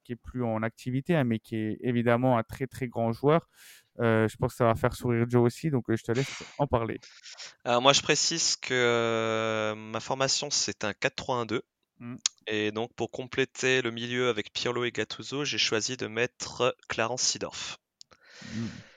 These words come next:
Speaker 2: Clarence Seedorf, pour moi, c'est un des meilleurs milieux de terrain, euh, que j'ai pu voir. C'est un des milieux de terrain les plus sous-cotés de l'histoire, pour moi. Parce que Clarence Seedorf avait un bagage technique incroyable. Il était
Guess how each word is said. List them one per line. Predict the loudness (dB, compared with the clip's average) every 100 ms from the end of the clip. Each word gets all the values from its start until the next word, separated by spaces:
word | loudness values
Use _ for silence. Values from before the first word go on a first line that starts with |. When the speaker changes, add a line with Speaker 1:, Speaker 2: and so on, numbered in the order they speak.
| _ _ _
Speaker 2:
Clarence | 6 8 8 6
Seedorf, | 4 8 8 8 0 -12 -14 _ _
pour | -8 -4
moi, | 2 6 4 2
c'est | 0 0 2 2 4 2 0 -2
un | -2
des | -2 -4
meilleurs | -2 0 -2
milieux | -4 -6 -6
de | -6 -2
terrain, | 0 2 2 2 -2 -10 -4
euh, | -2 -2
que | -4 -8
j'ai | -8
pu | -8
voir. | -4 2 2 2 0
C'est | -2 -2 0
un | 2 2
des | 0
milieux | -6 -8 -8 -4 -4
de |
terrain | -2 -2 -2
les | -4
plus | -8 -12
sous-cotés | -10 -10 -8 -8 -6 -6 -6 _
de | -12
l'histoire, | -10 -10 -4 -4 -4 _
pour | -18 -6
moi. | -6 -6 _ _ _ _ _ _
Parce | 0 0
que | 0
Clarence | -2 2 2 2
Seedorf | 0 2 0 0
avait | -2 -2
un | -2 -4 2
bagage | 2 2 0 -2 -4
technique | -6 -8 -12 -14 -8 -4
incroyable. | -4 -2 0 2 0 -2
Il | -10 -10
était | -8